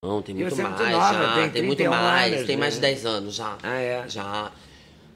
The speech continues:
Speaker 1: A minha documentação mesmo, que eu ainda sou de uma época onde não existia o princípio da autodeclaração.
Speaker 2: Nossa, de uma época, ela tem trinta e um anos.
Speaker 1: Não, mas eu tenho trinta e um anos, mas assim, <laughs> pra gente da comunidade trans, isso é uma mudança radical.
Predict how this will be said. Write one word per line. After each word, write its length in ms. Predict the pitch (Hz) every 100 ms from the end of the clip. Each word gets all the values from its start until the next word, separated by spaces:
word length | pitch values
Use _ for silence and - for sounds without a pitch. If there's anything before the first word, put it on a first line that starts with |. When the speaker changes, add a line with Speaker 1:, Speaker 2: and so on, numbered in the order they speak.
| -
Speaker 1:
A 80 |
minha 340 | 135 190 226 208
documentação 1120 | 151 202 202 160 156 160 156 135 - 127 135
mesmo, 560 | 139 113 117 123 135 123
que 120 | 131
eu 20 |
ainda 160 | 131 143
sou 140 | 143
de 100 | 135
uma 160 | 135 127
época 480 | 131 139 139 143
onde 340 | 131 135 135 127
não 160 | 135
existia 460 | 151 151 131 - 139
o 40 |
princípio 440 | 139 135 - 143 131
da 140 | 123
autodeclaração. 1040 | 120 123 123 117 113 104 101 110 101 113 139 -
Speaker 2:
Nossa, 320 | 76 92 -
de 160 | 87 98
uma 160 | 98 87
época, 400 | 82 92 - 98
ela 100 | 92
tem 160 | 107
trinta 340 | 104 101 110 107
e 60 |
um 140 | 98 95
anos. 100 | 98
Speaker 1:
Não, 180 | 175
mas 220 | 165 151 143
eu 100 | 147
tenho 160 | 156
trinta 220 | 151 156
e 20 | 156
um 140 | 151
anos, 160 | 160 160
mas 180 | 165
assim, 360 | 165 165 165 135 -
<laughs> 80 | -
pra 160 | 135
gente 260 | 135 160 170
da 120 | 156
comunidade 600 | 151 143 139 135 131 120
trans, 280 | 135 143 147
isso 180 | 139 151
é 20 |
uma 120 | 143
mudança 480 | 143 139 135 151 151
radical. 640 | 143 139 139 127 113 107